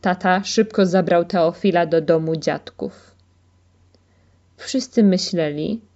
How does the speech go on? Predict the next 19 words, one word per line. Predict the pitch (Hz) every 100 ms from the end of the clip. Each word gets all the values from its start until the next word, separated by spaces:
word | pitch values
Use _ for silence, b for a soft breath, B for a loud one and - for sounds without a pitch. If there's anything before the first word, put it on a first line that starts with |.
| _ _ -
że | 190 190
chłopiec | - 202 202 196 175
wygląda | 170 175 190 180 185
zabawnie, | 233 240 226 165 170 190 202 _ _ _ _ _ _ _ _ _ _ _ -
ale | 202 185
Teofil | 180 180 - 208 208 185 175 175 -
czuł | - 180
się | 180 180
bardzo | 160 170 165 165 156 151
źle. | 147 147 - - _ _ _ _ _ _ _ _ _ _ _ _ _ _ -
Coraz | 190 165 160
gorzej | 151 196 214 220 247 254 269 _ _ _ _ _ _
i | 220 202
gorzej. | 175 147 139 139 139 165 _ _ _ _ _ _ _ _ _ _ _ _ _ _ _ _ _ _ _ -
W | 165
nocy | 180 180 190
miał | 190 180 170 160
gorączkę, | 170 156 156 160 - 202 202 220 _ _ _ -
biegunkę | 180 196 180 165 156 156 - 170